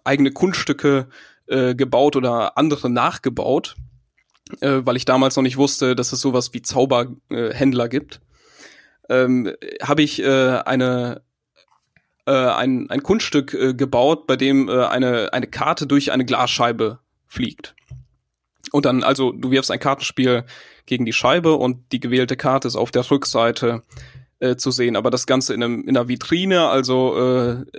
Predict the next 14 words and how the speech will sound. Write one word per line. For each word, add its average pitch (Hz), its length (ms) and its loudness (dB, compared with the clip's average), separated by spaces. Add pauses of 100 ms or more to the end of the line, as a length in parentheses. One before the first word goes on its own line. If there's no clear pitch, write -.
(140)
ohne, 135 520 2
ohne 143 260 2
zweite 131 420 -2
Person. 123 560 -2 (840)
Ähm, 131 460 2 (840)
und 143 140 2
das 160 140 2
hab 170 100 0
ich 143 100 2
einfach 147 180 4
mal 139 80 2
aus - 120 -2
Spaß 120 280 -2
gefilmt. 131 600 -6